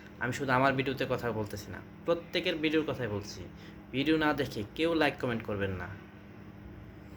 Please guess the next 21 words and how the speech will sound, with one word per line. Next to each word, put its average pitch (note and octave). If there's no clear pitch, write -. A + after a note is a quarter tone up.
যদি B2+
করেন, D#3
আপনারই G#2+
ক্ষতি। G2
কথাটা B2
একদম C3+
মনে B2+
রাখবেন, G#2+
করলে E3+
আপনারই C3+
ক্ষতি, G#2
আপনারই B2
ক্ষতি। G2+
তাই G#2+
সবসময় C3
মনে D#3
রাখবেন, D3+
আহ, -
অন্যের D3+
ভিডিওতে D3
ক-, -